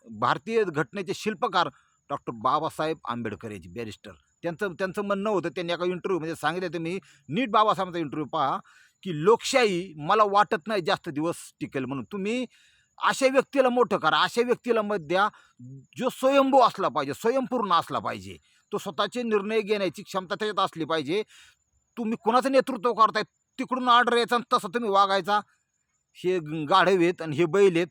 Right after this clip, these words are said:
हे दोन वाक्य त्यांनी, बाबासाहेबांनी स्वतः सांगितली. कारण इतका हुशार माणूस होता, तुम्हाला सांगतो, बाबासाहेब आंबेडकर इतके हुशार व्यक्ती होते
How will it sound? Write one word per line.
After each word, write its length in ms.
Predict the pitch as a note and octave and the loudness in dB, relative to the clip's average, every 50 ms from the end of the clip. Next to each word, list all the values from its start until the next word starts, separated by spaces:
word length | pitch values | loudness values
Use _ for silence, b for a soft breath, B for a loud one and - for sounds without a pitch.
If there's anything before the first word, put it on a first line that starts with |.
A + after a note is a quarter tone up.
| _ _ _ | _ _ _
हे 120 | - C#3+ | -14 -14
दोन 280 | B2 A2+ B2 E3 F#3 F3+ | -12 -4 -2 -2 0 0
वाक्य 400 | F3 F3 E3 - - G3 G3+ A3 - _ _ _ _ - | 2 0 0 0 0 -4 -4 -4 -4 _ _ _ _ -8
त्यांनी, 240 | - G3 F3 E3 F3+ | -6 -4 -4 -4 -2
बाबासाहेबांनी 480 | E3+ E3 E3 E3 D3+ - D#3+ D3 C#3+ C3 | 0 2 2 2 2 -2 -4 -6 -6 -10
स्वतः 200 | - C3+ - B2+ | -12 -12 -14 -10
सांगितली. 380 | - A#2 G#2+ G2+ F2 - A#2 | -10 -10 -10 -12 -14 -16 -16
कारण 360 | G2 - E3 F#3 G#3 A#3+ B3 A3+ b b b b b b b b b _ - | -10 -2 0 0 0 0 -2 -6 b b b b b b b b b _ -14
इतका 240 | F#3+ G#3+ - - C4+ | -14 -10 0 2 4
हुशार 280 | C4 G3 - B3 B3 A#3+ | 4 4 4 4 2 4
माणूस 320 | A#3 A#3+ C4 C4+ G#3+ G#3+ | 2 2 0 0 -2 -2
होता, 140 | G#3 F#3 F#3 | -2 -2 -2
तुम्हाला 280 | E3 G#3+ A3 G#3+ E3+ | -4 0 -2 0 0
सांगतो, 200 | F3 F3 D3+ E3+ | 0 -4 -2 -2
बाबासाहेब 400 | F3+ F3+ F3+ F#3 F3+ F3 F#3+ E3 | 2 2 2 2 2 -2 -2 -2
आंबेडकर 360 | D3+ D3+ D3+ D#3 C#3 - F3+ G3+ | -2 -2 -2 -4 -4 -4 -6 -6
इतके 220 | F3+ - A#3 G3+ | -6 -6 -6 -4
हुशार 240 | D#3 E3 - A3 G#3+ | -4 -2 0 0 0
व्यक्ती 320 | A3 A3 G#3 - - B3 | 0 -2 -4 -4 -6 -4
होते 300 | A#3 F3+ B2 C#3 F#3+ A3 | -4 -2 -2 0 -2 -2